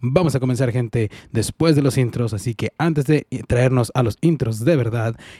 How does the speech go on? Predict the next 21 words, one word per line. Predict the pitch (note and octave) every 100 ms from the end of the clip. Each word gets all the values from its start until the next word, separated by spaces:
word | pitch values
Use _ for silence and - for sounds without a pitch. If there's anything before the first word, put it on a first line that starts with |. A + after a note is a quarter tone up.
| -
quiero | D#3 C#3
decirles | C#3+ C3
de | A2
qué | C3+
va | B2
a |
tratar | A#2+ A#2+
el | A#2
episodio | A2 A2 B2+
de | A2+
ahora. | A2 A#2 A#2
El | C#3
episodio | C3+ B2+ D#3
de | B2+
ahora | B2+ A#2+
se |
va | A#2
a |
tratar | - A2+ A#2+ A2
de | A2+
algo | - B2 A#2+ A#2+